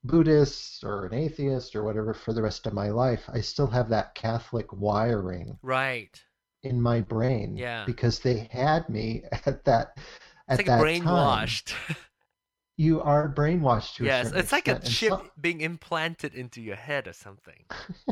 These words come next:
Speaker 2: Yeah, it always
Speaker 1: So
Speaker 2: feels
Speaker 1: it
Speaker 2: that way, yeah.
Speaker 1: So, I mean, there are still, it still crops up. Um,
Speaker 2: What
Speaker 1: I
Speaker 2: other things?
Speaker 1: still
Speaker 2: Can
Speaker 1: have
Speaker 2: you, could you have examples of that?
Speaker 1: Well, I think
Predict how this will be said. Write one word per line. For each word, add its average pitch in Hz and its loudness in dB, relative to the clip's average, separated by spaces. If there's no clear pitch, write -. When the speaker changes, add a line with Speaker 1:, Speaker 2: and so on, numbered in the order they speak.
Speaker 2:
Yeah, 175 -6
it 185 2
always 196 6
Speaker 1:
So - 8
Speaker 2:
feels 165 4
Speaker 1:
it - 6
Speaker 2:
that 131 2
way, 113 -4
yeah. 104 -8
Speaker 1:
So, 147 -2
I 151 2
mean, 156 4
there 151 6
are 147 8
still, - 0
it 143 6
still 165 2
crops 139 6
up. 139 4
Um, 107 -2
Speaker 2:
What 202 4
Speaker 1:
I 135 4
Speaker 2:
other - 4
things? 143 2
Speaker 1:
still - -
Speaker 2:
Can 143 2
Speaker 1:
have 131 0
Speaker 2:
you, - -4
could 147 -8
you 151 -4
have 147 0
examples 123 -8
of 156 -10
that? - -12
Speaker 1:
Well, 240 0
I 220 -2
think 233 -6